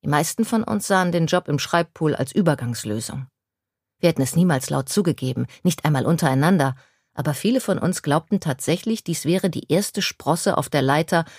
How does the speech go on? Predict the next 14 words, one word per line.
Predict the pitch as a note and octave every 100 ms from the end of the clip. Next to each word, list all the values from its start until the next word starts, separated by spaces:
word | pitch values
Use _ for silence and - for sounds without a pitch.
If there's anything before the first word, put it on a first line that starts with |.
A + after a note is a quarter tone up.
| -
auf | - -
der | E3+
wir | D3+
das | C#3+ F#3
erreichen | - C3+ D3+ E3 F3
würden, | E3+ F3 E3+
was | D3
die | -
Männer | C#3+ D#3 F3
sofort | D#3 B2+ F#3 E3+
nach | D#3 -
dem | D#3+
College | D3+ D#3 B2 -
bekamen. | G#2+ - B2 C#3